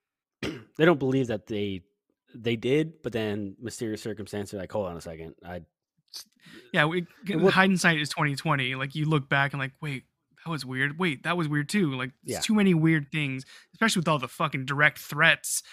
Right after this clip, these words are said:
Speaker 2: <laughs> to their face about fires.
Speaker 1: Yeah.
Speaker 2: Um, so, I mean, I don't, it's just, it's hard to ignore.
Speaker 1: Yeah. And there were numerous reports, um, after of sightings in the surrounding areas.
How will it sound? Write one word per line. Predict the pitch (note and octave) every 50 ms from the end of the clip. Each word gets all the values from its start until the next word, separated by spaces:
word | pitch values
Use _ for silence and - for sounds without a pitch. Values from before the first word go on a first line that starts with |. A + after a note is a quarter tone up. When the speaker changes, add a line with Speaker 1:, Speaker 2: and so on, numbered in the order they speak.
| - -
Speaker 2:
<laughs> | - - F#3+
to | - - - A#3+
their | F#3+ G3+ F#3
face | D3 - - E3+ F#3 G3+ G3 -
about | F#3+ D#3+ D3 D3+ C#3+ D3 D3 D3+ D3 C#3 -
fires. | - - - C#3 D3 D#3 C#3 C3 C3+ D3 D3+ - -
Speaker 1:
Yeah. | C3+ D#3+ B2+ G2 - - _ _ -
Speaker 2:
Um, | - B2+ B2+ B2 B2 B2+ - - - - - _ -
so, | - - C#3 C3
I | C3 C3
mean, | C3 C3+ C3 -
I | - C3+
don't, | C3+ C3 - -
it's | - C#3 C3+ -
just, | C3 B2+ - - _ _ _ _ _ _ _ -
it's | F3 C#3+
hard | - D#3+ D#3 C#3+
to | C3+
ignore. | B2+ C3 C3+ C3 A#2+ A#2 _ _ _ _ _ _ _ -
Speaker 1:
Yeah. | C3 - - _ _ _ _ -
And | - C#3+ D3 C#3+ C3+ C3+ - _ -
there | D3+ C3+ D3+ D#3 D#3
were | D3+ E3 D#3
numerous | D3 D3 D3+ D#3 D3 C#3 -
reports, | C#3+ - - C#3 B2+ A#2+ - - - - _
um, | - A#2+ G#2+ G2+ G2 G2 F#2+ F#2+ - -
after | A#2+ B2 B2 B2 - - - G#2 F#2 F#2+ F#2+ - _ _ _ - - _ _ _ _ -
of | A2+ G#2+ G#2 G2+ G2 F#2+ -
sightings | - - D3 D#3 F3+ C#3 G2 E2+ E2+ G2 A#2 - - - - _ _ _ -
in | A#2+
the | A2+ G#2+
surrounding | - - A2+ G#2+ G#2 G2+ G2 G2+
areas. | G#2+ G2+ F2 C#2 A#1 - - - - -